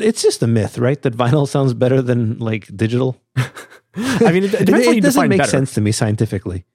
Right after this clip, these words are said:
Speaker 2: It depends how you define better, right?
Speaker 1: I guess.
Speaker 2: Is there
Speaker 1: Ugh,
Speaker 2: more
Speaker 1: here we go.
Speaker 2: headroom in a, a, a, a vinyl record? Absolutely.
Speaker 1: What do you mean by headroom?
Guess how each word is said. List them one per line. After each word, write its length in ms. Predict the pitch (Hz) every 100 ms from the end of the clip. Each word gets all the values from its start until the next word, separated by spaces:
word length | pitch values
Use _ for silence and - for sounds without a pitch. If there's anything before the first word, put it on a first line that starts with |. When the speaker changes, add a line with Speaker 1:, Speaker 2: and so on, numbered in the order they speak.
| _
Speaker 2:
It 40 | 147
depends 200 | 196 240
how 40 |
you 60 | 220
define 260 | 160 135 101
better, 180 | 92 92
right? 280 | 95 110 - _ _ _ _ _ _
Speaker 1:
I 120 | 120 113
guess. 420 | 92 85 - - _ -
Speaker 2:
Is 140 | 139
there 100 | 190
Speaker 1:
Ugh, 60 | 180
Speaker 2:
more 120 | 190
Speaker 1:
here 60 | 190
we 40 |
go. 40 | -
Speaker 2:
headroom 480 | 160 180 214 233 -
in 160 | 143 147
a, 280 | 143 135 -
a, 420 | 120 120 113 113 -
a, 420 | 110 104 101 -
a 140 | 113 107
vinyl 260 | 104 123
record? 240 | 143 160 131
Absolutely. 540 | 95 - 101 87 87 - _ _ _ _ _ _ _ _ _ _ -
Speaker 1:
What 120 | 160
do 60 | 220
you 60 |
mean 180 | 196 180
by 100 | 131
headroom? 400 | 117 107 82